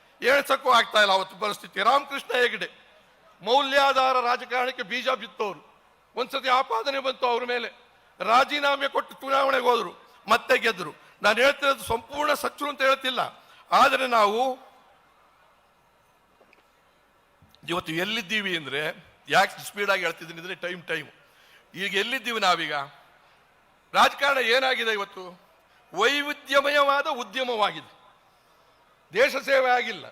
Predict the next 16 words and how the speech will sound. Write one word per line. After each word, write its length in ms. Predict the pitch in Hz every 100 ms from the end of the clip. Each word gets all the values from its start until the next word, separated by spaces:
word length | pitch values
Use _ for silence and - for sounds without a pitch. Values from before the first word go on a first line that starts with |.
| -
ರಾಜ್ಯ 300 | 151 233 226
ಸೇವೆ 300 | - 269 254
ಆಗಿಲ್ಲ, 300 | 254 226 180 143 - - -
ಜನರ 320 | 190 254 269
ಸೇವೆ 220 | - 247
ಅಲ್ಲ, 120 | 190
ವೈವಿಧ್ಯಮಯ 680 | 208 269 277 269 277 269 269
ವಿದ್ಯಮಯ 400 | 233 233 240 214 160 - - - -
ಅರಾಜಕತೆಯನ್ನು 760 | 202 254 269 277 - 269 262
ಸೃಷ್ಟಿಸುವ 520 | - 233 - 240 247
ಕಾರ್ಖಾನೆಗಳಾಗಿವೆ. 1000 | 277 226 247 - 269 254 247 226 208 180 127 - - _ _ _ _ _ _ _ _ _ _ -
ಉದಾಹರಣೆ, 540 | 185 220 233 208 - - - _ _ -
ಸರ್ಕಾರಿ 460 | 208 214 240 240 240
ಶಾಲೆಗಳೇನಾಗಿವೆ, 1080 | 240 240 233 233 233 240 233 233 240 - - _ _ _ -
ಸರ್ಕಾರಿ 440 | 220 247 240 233
ಆಸ್ಪತ್ರೆಗಳೇನಾಗಿವೆ, 1300 | 233 226 233 247 240 240 240 233 226 240 247 247